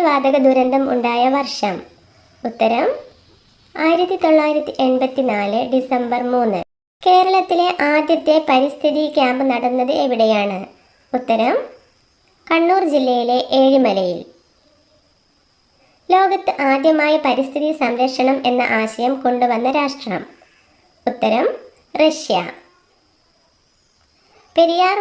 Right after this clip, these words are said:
വന്യജീവി സങ്കേതത്തിൻ്റെ സ്ഥാപകൻ? ഉത്തരം ശ്രീ ചിത്തിര തിരുനാൾ മഹാരാജാവ്. മനുഷ്യനും പരിസ്ഥിതിയും തമ്മിലുള്ള ബന്ധത്തെക്കുറിച്ച് പഠിക്കുന്ന ശാസ്ത്രശാഖ? ഉത്തരം ഹ്യൂമൻ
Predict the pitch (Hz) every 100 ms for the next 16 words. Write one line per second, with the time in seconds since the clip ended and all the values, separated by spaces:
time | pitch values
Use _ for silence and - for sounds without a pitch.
0 | 339 277 302 302 302 311 277 233 247 247
1 | 220 220 226 320 - 285 254 208 185 180
2 | 180 - _ _ _ _ _ - 220 226
3 | 226 330 605 - _ _ _ _ _ _
4 | _ _ - - 330 370 - 269 262 294
5 | 294 277 269 254 262 262 226 233 220 208
6 | 196 190 170 170 - _ _ _ _ _
7 | _ _ _ _ _ _ _ _ _ _
8 | _ _ _ - 330 339 330 370 381 339
9 | 262 277 302 294 311 311 277 277 277 285
10 | 247 240 254 285 269 277 254 269 247 226
11 | 226 247 269 269 247 247 262 269 240 214
12 | 202 202 - _ _ _ _ - 226 240
13 | 240 294 523 - _ _ _ _ _ -
14 | 330 330 320